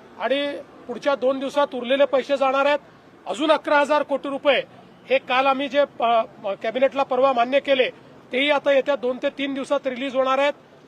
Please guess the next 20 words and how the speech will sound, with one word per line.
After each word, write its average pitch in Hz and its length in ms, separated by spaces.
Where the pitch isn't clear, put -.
आणि 247 120
तेही 269 480
शेतकऱ्यांच्या 269 600
खात्यामध्ये 269 480
जातील 285 580
आणि 233 120
अजून 254 280
दीड 302 120
हजार 285 280
कोटीची 277 400
आम्ही 269 180
प्रोव्हिजन 254 420
केलेली 269 360
आहे. 254 260
त्यामुळे 247 420
आत्ता 285 360
शेतकऱ्यांच्या 262 680
खात्यामध्ये 247 500
पैसे 254 400
जाणं 233 340